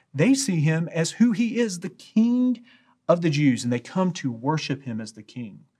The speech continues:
So when do they show up to see Jesus? Uh, weeks later, months later, maybe even longer than that. Who were the wise men?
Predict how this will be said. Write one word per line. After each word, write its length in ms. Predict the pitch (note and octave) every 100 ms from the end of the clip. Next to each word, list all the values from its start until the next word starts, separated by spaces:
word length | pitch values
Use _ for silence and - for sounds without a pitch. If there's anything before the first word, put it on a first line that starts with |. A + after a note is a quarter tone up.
| _ _ _
So 120 | C#3+
when 160 | F3+
do 80 | A#3+
they 120 | C4
show 200 | A3 G3
up 80 | F#3+
to 60 | E3
see 160 | F#3+ F3
Jesus? 600 | E3+ F3+ E3+ E3+ - - _ _
Uh, 300 | C#3+ - G#2
weeks 400 | - G3+ G#3 -
later, 420 | G3+ G3 F#3+ F#3 - -
months 420 | D3+ F#3+ F3+ F3+
later, 280 | E3+ E3+ E3
maybe 260 | G#3+ G#3+
even 220 | G3 E3+ D3+
longer 560 | D#3+ E3 C#3 A#2 A#2 C3
than 160 | B2
that. 220 | G#2 F2 _ _ _ _ _ _ _ _
Who 180 | - A#3+
were 300 | D#3 D3 B3+
the 100 | E3+
wise 380 | G#2 - - -
men? 220 | - -